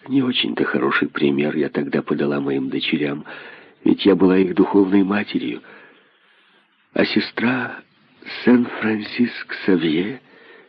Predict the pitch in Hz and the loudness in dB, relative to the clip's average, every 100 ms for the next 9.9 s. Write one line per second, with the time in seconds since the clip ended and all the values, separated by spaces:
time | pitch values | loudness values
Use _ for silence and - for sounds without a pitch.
0 | _ _ _ _ - _ _ - - - | _ _ _ _ -20 _ _ -8 -6 -4
1 | - - - - - 90 87 - - 87 | -6 -4 -4 -4 -4 -2 0 -2 -2 -6
2 | - - - _ _ _ _ _ _ _ | -10 -14 -18 _ _ _ _ _ _ _
3 | _ _ _ 104 73 87 113 123 71 69 | _ _ _ -4 2 4 4 0 -6 -8
4 | 71 78 78 82 - - _ _ _ _ | -2 -2 -2 -10 -16 -18 _ _ _ _
5 | _ _ _ _ _ _ _ - - - | _ _ _ _ _ _ _ -8 -6 -4
6 | 113 110 - - - - - - - - | -4 -6 -10 -6 -4 -4 -6 -10 -18 -20
7 | _ _ _ _ _ _ _ _ _ _ | _ _ _ _ _ _ _ _ _ _
8 | _ _ _ _ _ _ - - - 104 | _ _ _ _ _ _ -12 -10 2 4
9 | 135 95 78 78 69 82 95 87 90 | 4 0 -2 -6 -4 -6 -8 -8 -8